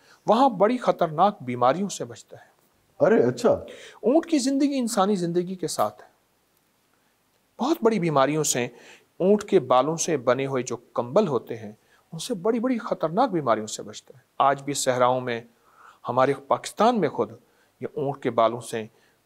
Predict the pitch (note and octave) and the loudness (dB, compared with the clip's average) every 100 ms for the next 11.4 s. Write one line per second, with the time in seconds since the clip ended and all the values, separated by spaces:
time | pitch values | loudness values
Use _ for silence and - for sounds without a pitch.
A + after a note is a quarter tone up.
0 | _ - C3 D3 B2+ - B2 B2 B2+ A2+ | _ -20 -2 4 4 4 0 0 -4 2
1 | A#2 A2+ A2+ A2 A2 A#2+ A2 A2 - _ | 2 2 -2 -2 -2 -8 -10 -16 -18 _
2 | _ _ _ - C#3 B2+ A2+ A2+ A2 - | _ _ _ -4 0 2 2 2 0 -2
3 | A2+ G#2+ A2 A2 - D#3 C#3+ B2 A#2 A2+ | -10 -10 -14 -8 -4 -2 -2 -2 -2 -2
4 | A#2 A#2 A2 G#2+ _ _ _ - - E3 | -6 -14 -14 -18 _ _ _ -20 0 4
5 | E3 E3 D#3+ D3 A#2+ A2+ A#2 G#2+ A2 A2 | 4 2 0 2 0 -2 -8 -12 -14 -18
6 | _ _ _ _ _ _ A#2+ C#3 D#3 F3+ | _ _ _ _ _ _ -2 -2 0 -2
7 | G#3 G3+ D3+ A2 - _ _ - A#3+ D4 | -4 -4 -6 -8 -12 _ _ 2 4 4
8 | - - _ _ _ _ B3+ C#4 F4+ F#4+ | -2 -20 _ _ _ _ 4 6 6 8
9 | E4+ D4+ B3 D#3 B2 G#2 G2 - _ _ | 6 6 4 2 -2 -8 -14 -20 _ _
10 | _ _ - C#3 - D#3+ B2 B2+ C#3+ D3 | _ _ -4 -4 2 4 6 6 4 2
11 | A#2+ C3 F#2 C#2 | 2 2 0 -4